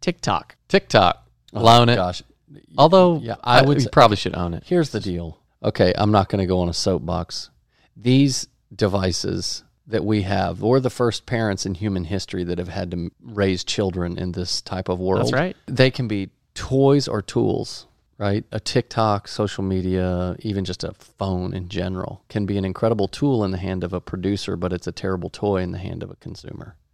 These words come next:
Speaker 3: Depends on what kind of way you're raising your kids. So I would say if you're a producer, TikTok is a own
Speaker 1: Own
Speaker 3: it.
Speaker 1: it.
Speaker 3: If you're a consumer, TikTok is a
Speaker 2: Loan it.
Speaker 3: loan it.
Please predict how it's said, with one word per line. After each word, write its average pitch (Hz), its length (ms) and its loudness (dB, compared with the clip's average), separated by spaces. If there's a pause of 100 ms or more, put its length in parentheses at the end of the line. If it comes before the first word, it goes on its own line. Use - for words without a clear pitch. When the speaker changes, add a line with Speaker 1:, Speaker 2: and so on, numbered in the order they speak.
(220)
Speaker 3:
Depends 113 300 0
on 101 120 4
what 95 140 0
kind 92 200 -4
of 95 80 -6
way 101 160 0
you're 98 180 -6
raising 80 320 -8
your - 100 -16
kids. - 360 -10
So - 240 -2
I 123 180 0
would 151 160 2
say 117 120 -2
if - 160 -6
you're 123 120 0
a 110 60 -2
producer, 135 600 -2
TikTok - 580 -4
is 95 120 -10
a 95 200 -2 (300)
own 104 140 0
Speaker 1:
Own 127 180 2
Speaker 3:
it. 95 100 -6
Speaker 1:
it. - 160 -16 (520)
Speaker 3:
If - 220 -4
you're 110 160 4
a - 120 0
consumer, 110 720 0
TikTok - 680 -4
is 92 180 -4
a 90 280 -4
Speaker 2:
Loan 123 340 6
it. 113 180 6
Speaker 3:
loan 92 200 -6
it. - 140 -18